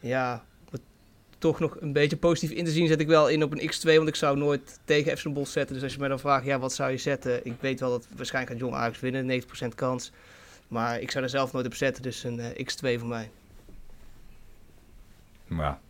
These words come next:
Speaker 2: Ja, ja, ik snap het erg. Ik, ik waardeer je, je supportershart. Ehm,
Speaker 1: <laughs>
Speaker 2: ja, Jong Ajax speelt natuurlijk gewoon prima en degelijk. Heeft een slechte start gehad, eh, maar eigenlijk is nu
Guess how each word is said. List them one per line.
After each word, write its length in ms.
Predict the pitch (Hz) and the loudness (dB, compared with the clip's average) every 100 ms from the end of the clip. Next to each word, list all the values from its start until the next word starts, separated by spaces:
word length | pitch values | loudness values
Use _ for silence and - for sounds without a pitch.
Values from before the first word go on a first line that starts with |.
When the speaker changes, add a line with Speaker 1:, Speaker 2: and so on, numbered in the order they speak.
| - | 4
Speaker 2:
Ja, 280 | 101 85 80 | 10 10 10
ja, 120 | 98 | 8
ik 100 | 90 | 8
snap 180 | - 90 | 10 8
het 80 | 82 | 8
erg. 160 | 87 110 | 6 6
Ik, 220 | 104 - | 6 4
ik 120 | 113 | 6
waardeer 360 | 110 98 104 95 | 8 12 12 12
je, 340 | 90 80 82 | 12 8 4
je 120 | 92 90 | 0 0
supportershart. 680 | - - 90 - 87 80 - - - - - | 0 6 6 6 0 -2 -6 -16 -16 -16 2
Ehm, 320 | 98 92 87 85 104 - - | 8 10 8 4 -2 -6 -4
Speaker 1:
<laughs> 360 | - 190 - - | -2 -4 -6 4
Speaker 2:
ja, 180 | 92 - | 4 10
Jong 220 | 123 127 | 12 12
Ajax 280 | 139 156 139 | 12 12 12
speelt 160 | 165 | 12
natuurlijk 200 | 147 139 | 12 10
gewoon 160 | - 127 | 12 10
prima 280 | 113 131 120 | 12 12 12
en 80 | 110 | 12
degelijk. 460 | 113 117 113 113 | 12 12 10 8
Heeft 160 | 110 110 | 8 8
een 60 | |
slechte 280 | 113 131 123 | 8 8 8
start 220 | - 127 | 10 10
gehad, 380 | 123 120 113 113 - | 10 6 6 4 2
eh, 280 | 104 101 | 6 8
maar 200 | 101 104 | 8 6
eigenlijk 360 | 101 117 107 107 | 8 6 6 8
is 80 | 113 | 12
nu 240 | 113 98 | 12 10